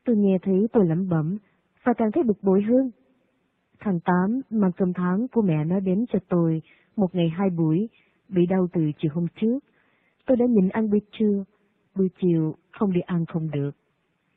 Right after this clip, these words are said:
Cuộc sống của tôi từ ngày đến ở căn phòng khuất lánh với một người bạn đi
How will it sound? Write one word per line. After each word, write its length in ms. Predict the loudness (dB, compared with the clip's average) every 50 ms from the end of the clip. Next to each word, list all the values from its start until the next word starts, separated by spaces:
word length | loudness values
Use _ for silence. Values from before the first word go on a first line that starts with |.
| _ _ _ _ _ _ _ _ -2
Cuộc 140 | -2 0 0
sống 120 | -2 -2 0
của 100 | 0 -2 0 2
tôi 280 | 4 4 6 4 4 2
từ 100 | 0 0
ngày 220 | 0 0 0 0 0
đến 160 | -2 -2 -2
ở 200 | 0 0 0 0 0
căn 140 | -2 -4 -4 -2
phòng 180 | -2 -2 -2 -2 -4
khuất 240 | -4 -6 -6 -4 -4
lánh 360 | -2 -2 -2 -2 -2 -4 -6 -8 _ _ _ _ _
với 140 | -2 0 2
một 200 | 2 0 -2 -2
người 160 | -2 -2 -2
bạn 340 | -2 -2 -4 -4 -4 -4 -2
đi 100 | -2